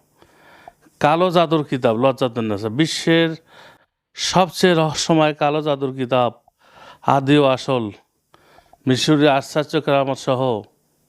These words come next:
লজ্জাতুন্নেসা তাবিজের কিতাব ফ্রি দিচ্ছি। ডিসেম্বর মাস শেষ হয়ে গেলে আপনি আর এই ফ্রিটা পাবেন না। আমি দিচ্ছি, আসলে কিছু ভাই আছে, অনেক ভাই আছে ফোন করে বলে, "ওস্তাদ,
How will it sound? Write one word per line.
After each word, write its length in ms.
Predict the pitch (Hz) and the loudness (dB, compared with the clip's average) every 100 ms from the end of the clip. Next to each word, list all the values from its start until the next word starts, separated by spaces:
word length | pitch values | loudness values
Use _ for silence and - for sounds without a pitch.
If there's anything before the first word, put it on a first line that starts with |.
| _ 117 | _ 0
লজ্জাতুন্নেসা 720 | 117 113 117 117 120 107 113 | 2 2 -2 -2 -6 -4 -4
তাবিজের 420 | 110 104 104 110 | 0 -2 0 -2
কিতাব 380 | 113 110 131 196 - _ _ _ _ - | -4 -2 2 0 -2 _ _ _ _ -6
ফ্রি 220 | - 208 | 0 2
দিচ্ছি। 380 | 127 104 - 95 - _ _ _ _ - _ _ - | 2 -4 -8 -12 -14 _ _ _ _ -20 _ _ -8
ডিসেম্বর 460 | 127 151 208 202 202 | -2 2 2 2 2
মাস 180 | 202 - | 0 0
শেষ 260 | 185 175 | -2 -2
হয়ে 120 | 175 | -2
গেলে 200 | 175 208 240 _ _ _ - | -4 -6 -8 _ _ _ -4
আপনি 340 | 143 151 156 | -2 2 4
আর 180 | 160 175 | 2 0
এই 80 | 165 | -4
ফ্রিটা 400 | 160 135 135 143 | -4 -2 -2 -2
পাবেন 340 | 131 113 107 | -2 -2 -6
না। 280 | 101 92 87 _ _ _ _ _ _ | -8 -8 -12 _ _ _ _ _ _
আমি 240 | 147 185 202 | -2 0 2
দিচ্ছি, 560 | 196 196 190 147 147 - _ _ _ _ | 0 0 0 0 -2 -10 _ _ _ _
আসলে 540 | 147 143 170 170 170 160 _ _ _ _ - | -2 0 2 4 2 -2 _ _ _ _ -2
কিছু 560 | 160 - 190 160 143 117 | 0 2 2 2 0 -4
ভাই 380 | - 190 156 | 0 0 0
আছে, 380 | 117 - 113 104 - _ _ _ _ _ _ _ _ - | -4 -6 -12 -12 -14 _ _ _ _ _ _ _ _ -12
অনেক 360 | 147 214 226 160 | 0 2 2 -2
ভাই 280 | 139 165 147 | -2 0 0
আছে 240 | 120 139 | -2 -6
ফোন 260 | - 170 135 | -4 -4 -2
করে 180 | 131 | -2
বলে, 220 | 120 120 120 | 0 0 0
"ওস্তাদ, 360 | 110 131 107 | -2 0 -2